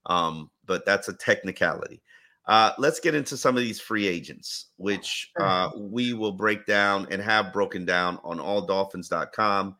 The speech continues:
If you know how to find our work here, for free, no paywall, no subscription, all dolphins dot com, um, where you can get all the breakdowns on the cap situation. And I'm actually working on a special piece about Tua Tagovailoa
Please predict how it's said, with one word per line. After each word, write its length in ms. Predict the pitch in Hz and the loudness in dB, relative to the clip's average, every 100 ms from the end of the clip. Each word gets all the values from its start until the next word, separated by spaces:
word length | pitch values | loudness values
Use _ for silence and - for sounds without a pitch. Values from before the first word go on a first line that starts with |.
| _ _ _ _ - | _ _ _ _ -20
If 140 | - | -16
you 60 | 98 | -6
know 140 | 95 | -2
how 60 | 98 | 0
to 60 | 85 | -2
find 260 | 90 80 | -2 -2
our 120 | 76 | -2
work 240 | 80 113 113 | -2 -2 -4
here, 360 | 117 104 95 - _ _ _ _ _ - | -6 -6 -6 -10 _ _ _ _ _ -6
for 160 | 131 | -4
free, 440 | 135 107 98 92 90 _ _ _ - | -2 -2 -2 -2 -10 _ _ _ -2
no 160 | 110 | 0
paywall, 600 | 127 - 98 92 90 87 - - | 2 2 2 2 0 -2 -12 -4
no 200 | 107 131 | -2 -2
subscription, 720 | - 127 - 104 - 92 87 _ _ | -4 -6 -4 -4 -4 -10 -10 _ _
all 180 | - 117 | 0 0
dolphins 480 | 117 104 104 107 - | 2 0 0 -6 -2
dot 240 | 92 85 | -2 -2
com, 440 | - 90 85 87 - _ _ _ | -2 -2 -2 -4 -10 _ _ _
um, 340 | 90 90 85 | -4 -2 -2
where 100 | - | -6
you 80 | 98 | -8
can 140 | 95 92 | -8 -4
get 240 | 95 - | -4 -2
all 220 | - 120 | 2 4
the 80 | 131 | 4
breakdowns 600 | 104 107 101 98 95 95 | 2 -2 0 0 0 0
on 160 | 92 90 | -2 -4
the 60 | - | -4
cap 260 | 98 92 | 0 0
situation. 640 | - 92 - 92 92 - 85 | -2 -10 -4 -2 -2 -4 -6
And 100 | 82 | -4
I'm 140 | 82 | -2
actually 300 | 90 92 87 | -2 -4 -4
working 320 | 90 90 85 | -2 -2 -2
on 140 | 80 78 | -6 -6
a 40 | |
special 380 | - - 95 85 | -4 -2 -2 -4
piece 260 | - 90 - | -10 -12 -6
about 300 | 80 76 - | -2 -2 -4
Tua 160 | 92 | -6
Tagovailoa 760 | - 87 76 67 73 117 127 | -4 -6 -6 -4 2 4 4